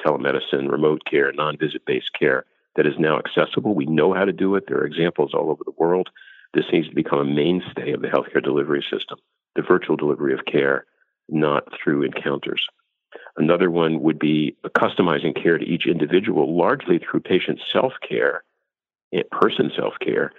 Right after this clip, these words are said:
and equipping people in homes to do health promoting activities,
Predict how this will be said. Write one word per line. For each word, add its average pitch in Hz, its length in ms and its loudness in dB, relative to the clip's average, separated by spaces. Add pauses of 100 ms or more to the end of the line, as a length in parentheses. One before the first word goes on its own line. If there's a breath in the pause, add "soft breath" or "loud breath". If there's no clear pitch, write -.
(440 loud breath)
and 85 320 2
equipping 87 640 0
people 82 400 0
in 69 120 -2
homes 85 600 0 (460)
to - 100 0
do 82 260 2
health 90 340 0 (180)
promoting 80 640 0
activities, 78 580 0